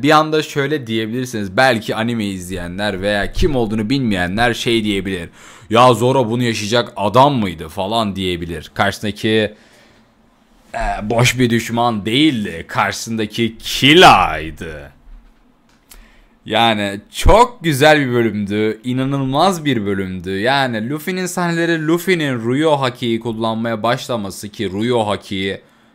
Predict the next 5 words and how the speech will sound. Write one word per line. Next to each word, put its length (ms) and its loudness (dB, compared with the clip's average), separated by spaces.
Toei 200 0
Animation 580 -4
muazzam 420 -2
yapmış 320 -10
abi. 280 -10